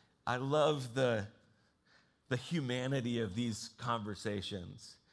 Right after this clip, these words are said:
But Jesus said, "Don't stop him.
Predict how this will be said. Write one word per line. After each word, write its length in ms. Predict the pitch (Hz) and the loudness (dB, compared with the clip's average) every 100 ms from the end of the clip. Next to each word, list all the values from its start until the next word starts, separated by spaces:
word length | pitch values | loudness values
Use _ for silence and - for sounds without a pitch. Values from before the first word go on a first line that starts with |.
| _ _ | _ _
But 160 | - 131 | -4 -2
Jesus 680 | 135 143 131 123 - - - _ - | 0 2 2 -2 -4 -10 -14 _ -12
said, 520 | - 160 143 123 113 - _ _ _ _ _ _ _ - - - _ - | -4 0 2 2 -2 -8 _ _ _ _ _ _ _ -18 -18 -18 _ -12
"Don't 380 | 233 262 - | -8 -6 -6
stop 640 | - - - - - 233 - | -8 -6 -4 0 0 0 -2
him. 440 | 214 269 302 | 0 2 0